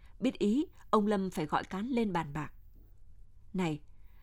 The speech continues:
hay anh bán cái kho nông sản đi trước đã. Bán xong, nghe ngóng xem phản ứng của cán bộ công nhân thế nào, rồi sẽ làm tiếp." Cán nghe phải, nên nghe theo và gọi Thanh Ánh về nhà bàn bạc.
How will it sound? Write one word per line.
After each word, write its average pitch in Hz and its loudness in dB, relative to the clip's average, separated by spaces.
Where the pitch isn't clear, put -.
hay 220 4
anh 202 2
bán 214 4
cái 277 2
kho 226 4
nông 214 4
sản 170 0
đi 190 4
trước 277 -4
đã. 254 -2
Bán 202 4
xong, 202 4
nghe 226 6
ngóng 214 6
xem 233 2
phản - 2
ứng 214 2
của 233 4
cán 220 -2
bộ 233 4
công 214 -6
nhân 202 0
thế 247 -4
nào, 180 0
rồi 185 8
sẽ 214 -2
làm 175 -2
tiếp." 285 0
Cán 233 2
nghe 247 2
phải, 160 0
nên 220 8
nghe 254 2
theo 240 2
và 202 8
gọi - 8
Thanh 269 -2
Ánh 233 0
về 196 6
nhà 165 2
bàn 160 2
bạc. 151 -2